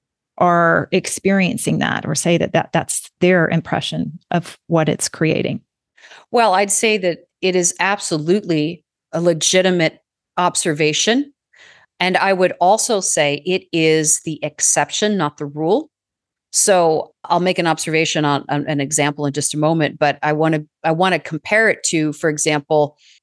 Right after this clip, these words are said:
Speaker 2: um, blowing the whistle, uh, or, or reporting, um, uh, like, an assault. Ninety-nine point seven percent of those reports are legitimate,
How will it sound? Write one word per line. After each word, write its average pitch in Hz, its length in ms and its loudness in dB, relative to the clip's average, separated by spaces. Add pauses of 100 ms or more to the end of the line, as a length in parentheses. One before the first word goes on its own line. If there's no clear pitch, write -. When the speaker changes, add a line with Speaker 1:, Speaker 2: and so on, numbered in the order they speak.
(140)
Speaker 2:
um, 143 640 2 (560)
blowing 185 420 2
the 175 80 2
whistle, 151 720 0 (240)
uh, 143 320 2
or, 156 220 2
or 165 180 0
reporting, 160 720 2 (100)
um, 139 320 2
uh, 160 220 0
like, 151 260 -2
an 156 100 0
assault. 139 640 0 (560)
Ninety-nine 196 1160 2
point 180 320 -2
seven 190 540 0
percent 165 500 -2
of 151 80 -6
those 151 260 -2
reports - 800 -2 (160)
are 156 180 2
legitimate, 156 760 -2